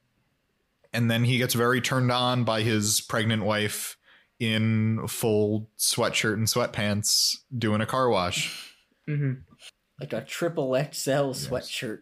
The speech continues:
Speaker 1: Yes.
Speaker 3: <laughs> That fits nobody in the family.
Speaker 1: No.
Speaker 2: They just kinda had that lying around.
Speaker 1: Yep. But, uh, now Steve and D J both start out very excited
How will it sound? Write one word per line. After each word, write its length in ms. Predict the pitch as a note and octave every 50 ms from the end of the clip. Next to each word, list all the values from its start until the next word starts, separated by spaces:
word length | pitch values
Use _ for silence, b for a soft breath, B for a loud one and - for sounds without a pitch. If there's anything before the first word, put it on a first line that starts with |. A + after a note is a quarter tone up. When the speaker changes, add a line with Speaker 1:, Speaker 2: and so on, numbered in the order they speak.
| _ _
Speaker 1:
Yes. 380 | - F#2+ D#3 C#3 - - - - -
Speaker 3:
<laughs> 540 | _ _ _ _ - - - - - - -
That 200 | - C3 - -
fits 280 | - - D3 C#3+ C#3+ -
nobody 500 | D3 C#3+ D3 D3+ D3+ D3 D#3 D3+ D3 C#3+
in 120 | C#3+ C#3 C3
the 80 | B2+
family. 500 | B2+ - D3+ C#3 C#3 C#3 C#3+ B2+ C3 A2
Speaker 1:
No. 240 | G#2 F#2+ F2+ F2 E2+ - - _ _ _ _ _ _ _
Speaker 2:
They 140 | - E3 E3+ F3+
just 140 | F#3+ F#3
kinda 220 | - G3+ F#3+ E3+ D3+
had 300 | D#3 D3+ D3 D3 D3+ C#3+
that 200 | D3 C#3+ C#3 C#3+
lying 300 | C#3+ C#3+ C#3+ C#3+ C#3+ C#3+
around. 540 | C3+ C3+ C#3+ D#3 D3+ D3 C#3+ D3+ D#3+ C#3+ - - _ _ _ _ _ _ -
Speaker 1:
Yep. 440 | D3+ D3+ D#3+ E3 E3 D#3+ - - - _ _ _ - -
But, 480 | - B2 - D3+ C#3 C#3 C3+ B2 - -
uh, 680 | C3 C3 C3 B2+ B2+ A#2+ A#2+ A#2+ A#2+ A#2+ A#2+ A#2 A2+ - - - _ _ - _ _ _ _ _ _ _ _ _ _ _ _ _ _ _ _ _ _ _ _ _ -
now 260 | B2 A#2 A2+ A2+ A2+
Steve 500 | A#2 - - - - F3+ F#3 G#3 A3 G3
and 160 | G3 D#3+ C#3+
D 200 | - B2 G#2+ G2
J 340 | E2 D2+ D#2+ C2 - - - - - _ _ _ _ _ _ _ _ _ _ _ _ _ _ _ _ -
both 580 | G2 - B2+ C#3 D#3 E3+ D3+ - - - -
start 340 | - - - - B2+ A#2+ A2+
out 320 | A2 G#2+ G#2+ G#2 - - G#2+
very 320 | G2+ A#2+ B2 B2+ C3+ C3+
excited 800 | C3+ C3+ - - - G#2+ G#2 G2+ G2 G#2 G2+ G2 F#2+ F#2 G2+ G2+